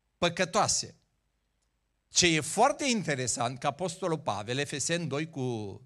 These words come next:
trei, spune: „Fraților, aduceți-vă aminte că a fost o vreme în care și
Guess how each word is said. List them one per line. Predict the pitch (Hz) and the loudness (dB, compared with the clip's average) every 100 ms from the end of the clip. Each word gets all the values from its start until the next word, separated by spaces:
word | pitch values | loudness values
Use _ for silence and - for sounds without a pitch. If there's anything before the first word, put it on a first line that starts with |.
| _ | _
trei, | - 127 120 143 196 - _ _ _ _ | -6 -2 -2 -2 -6 -14 _ _ _ _
spune: | - - 202 196 175 | -4 -2 0 0 0
„Fraților, | 175 226 220 - 117 104 - - _ _ | 2 2 2 0 -2 -4 -10 -18 _ _
aduceți-vă | - 143 127 233 - 214 208 185 | -4 -2 -2 -4 -2 -2 -2 2
aminte | 185 196 214 156 135 | 0 0 -4 -4 -4
că | 135 | -2
a | 127 | -2
fost | 196 196 - | -2 -4 -2
o | 214 | -2
vreme | 170 131 117 127 156 | 0 0 2 2 0
în | 180 | -2
care | - 113 95 98 131 165 - _ _ _ | 2 2 2 -2 -6 -8 -14 _ _ _
și | - - - - 277 311 | 4 8 10 10 8 6